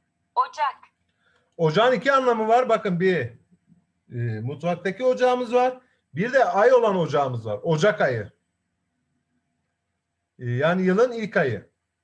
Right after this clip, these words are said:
Speaker 2: Biliyorsunuz Ocak, Şubat, Mart, Nisan, Mayıs, Haziran, Temmuz, Ağustos, Eylül, Ekim, Kasım, Aralık. Şu anda Aralık'tayız. Yarın Aralık'ın son günü.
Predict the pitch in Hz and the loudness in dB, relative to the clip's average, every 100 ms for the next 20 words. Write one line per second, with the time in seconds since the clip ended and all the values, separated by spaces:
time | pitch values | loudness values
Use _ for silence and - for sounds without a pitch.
0 | _ _ 139 170 185 170 190 190 165 156 | _ _ -6 -2 -2 -2 -6 -6 -4 -2
1 | 165 180 208 - _ _ _ _ - 156 | 2 0 0 -8 _ _ _ _ -8 0
2 | 170 190 - _ _ - 160 175 190 - | 2 2 -4 _ _ -6 0 2 0 -6
3 | _ _ - 143 151 180 190 196 _ _ | _ _ -18 -16 -4 -2 -2 -4 _ _
4 | - 143 156 175 196 196 _ _ - 151 | -12 -4 0 0 -2 -6 _ _ -8 -6
5 | 156 170 175 202 190 _ 170 180 175 185 | -4 -2 0 -2 -8 _ -4 -4 -2 -4
6 | 202 - - 147 165 - 190 208 - 175 | -6 -10 -4 -2 -2 -2 -4 -4 -6 -10
7 | 160 165 175 208 - - 139 - 196 226 | -8 -4 -2 -2 -6 -14 -12 -6 -6 -6
8 | - 170 160 226 254 - 170 185 185 139 | -4 -4 -2 -2 -2 -2 0 2 2 -2
9 | - _ _ _ _ _ _ _ _ _ | -6 _ _ _ _ _ _ _ _ _
10 | _ _ _ _ _ 120 180 202 214 214 | _ _ _ _ _ -8 -4 0 2 4
11 | 214 214 208 226 226 185 214 214 196 190 | 4 2 0 -2 0 0 0 0 0 0
12 | 185 165 127 180 214 220 220 226 233 | -2 -4 -6 -4 -4 -4 -2 0 -2